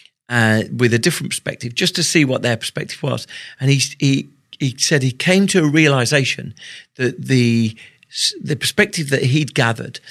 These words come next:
had been just opinion. It hadn't been based on fact. And so he was really struck by the fact, the, the evidence that when he looked into it, he felt his opinion was changed and was different. So look,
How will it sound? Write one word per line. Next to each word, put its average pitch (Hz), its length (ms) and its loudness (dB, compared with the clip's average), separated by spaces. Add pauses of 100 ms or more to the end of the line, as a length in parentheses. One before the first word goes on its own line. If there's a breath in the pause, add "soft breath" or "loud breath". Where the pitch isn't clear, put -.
(240 loud breath)
had 120 260 -2
been 123 480 4
just 127 220 0
opinion. 117 580 0
It - 160 -4
hadn't 143 320 0
been 110 160 0
based 107 280 -2
on 101 100 -4
fact. - 440 -8 (420 loud breath)
And 120 100 -10
so 135 180 6
he 147 180 6
was 147 280 2 (380 loud breath)
really 139 280 4
struck - 480 0
by 113 140 2
the 107 100 -2
fact, - 340 -4 (180)
the, 120 300 2
the 127 160 2
evidence 135 420 2
that 113 220 0 (240 loud breath)
when 151 140 6
he 131 220 6
looked 156 400 2
into 160 340 2
it, 117 200 -4 (260 loud breath)
he 127 120 -6
felt 123 480 0 (120)
his 120 220 2
opinion 117 460 2
was 104 200 2
changed 110 460 0
and 110 240 -4
was 113 100 -4
different. - 340 -8 (300 loud breath)
So - 140 0
look, - 260 4